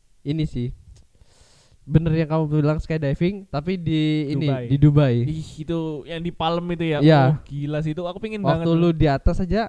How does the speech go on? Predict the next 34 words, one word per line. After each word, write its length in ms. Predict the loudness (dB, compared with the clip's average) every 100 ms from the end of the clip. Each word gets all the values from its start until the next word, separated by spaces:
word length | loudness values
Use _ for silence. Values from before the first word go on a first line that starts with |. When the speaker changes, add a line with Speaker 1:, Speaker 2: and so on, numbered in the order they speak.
| -8
Speaker 1:
naik 160 | -8 -8 -4
heli 500 | -2 -2 -4 -6 -8
itu 160 | -10
kelihatannya 480 | -8 -6 -4 -4 -4
kan 140 | -6 -4
Palm 220 | -2 -2
Jumeirah 480 | 0 0 0 0 -2
tuh. 160 | -2
Kalau 240 | -2 -2 0
Speaker 2:
Hmm. 40 |
Speaker 1:
belum 120 | 0 0
tahu 140 | -2 -2
tuh 120 | -4
pulau 600 | 0 0 0 0 -2 -6 -10
apa 240 | -10 -8
namanya? 320 | -6 -8 -8 -10
Buatan. 640 | -4 -4 -2 -4 -6 -16 -12
Speaker 2:
Iya, 160 | -10
pulau 240 | -6 -6 -4
buatannya 480 | -4 -6 -6 -10
dibentuk 320 | -8 -8 -10 -12
kayak 160 | -14
bu-, 160 | -16 -10
Speaker 1:
Iya. 480 | 0 2 2 0 -2
Speaker 2:
bentuk 80 |
pohon 160 | -6 -8
palem 280 | -8 -8 -10
gitu. 100 | -6
Speaker 1:
Kayak 160 | -6 -4
pohon 220 | -6 -4
palem. 340 | -6 -4 -6 -8 -12 -16 -20 _
Speaker 2:
Itu 160 | -16 -10
di 140 | -10
Dubai. 420 | -8 -8 -8 -10